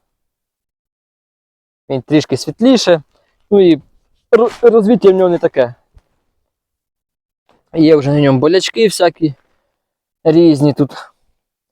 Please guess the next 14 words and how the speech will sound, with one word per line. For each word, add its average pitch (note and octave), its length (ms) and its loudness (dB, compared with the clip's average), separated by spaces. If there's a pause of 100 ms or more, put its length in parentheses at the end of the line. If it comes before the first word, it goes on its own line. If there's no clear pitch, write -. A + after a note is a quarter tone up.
(300)
Ну, F3 120 -8
не C#3 160 -6
знаю, A#2 380 -4 (200)
по-, - 160 -10 (320)
побачимо. B2+ 680 -2 (100)
Вже C3 160 -2
бачу, B2 280 -4
піджовтіє C#3 600 -4
такий, B2 420 -4 (120)
края C3 340 0
вже A#2+ 320 -4 (1200)
жовтуваті C3+ 800 0 (380)
починають. B2 640 -2
Вже C3 240 -4